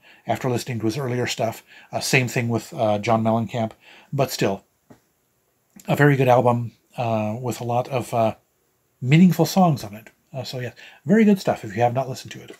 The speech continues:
And, uh, moving on to a little bit of, uh, fluff, uh, after those, these weighty albums here. Yes, um, uh, Kelly Clarkson's album Chemistry was kind of a, a breakup or divorce album, so that kind of had some weight in the lyrics.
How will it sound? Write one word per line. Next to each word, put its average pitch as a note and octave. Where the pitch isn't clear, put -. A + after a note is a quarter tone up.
And, A#2+
uh, A#2
moving F#3+
on F3
to E3
a -
little D#3+
bit D3
of, B2
uh, A2+
fluff, F#3+
uh, G#2+
after B2+
those, A2+
these A2+
weighty B2
albums A2+
here. A#2+
Yes, -
um, B2
uh, A2
Kelly D#3
Clarkson's C3+
album A#2
Chemistry C3+
was A2+
kind A#2+
of G#2+
a, G2+
a B2
breakup C3
or G2+
divorce A#2+
album, B2
so G2
that A2
kind C#3
of C3
had B2+
some A#2+
weight B2
in C#3+
the B2
lyrics. B2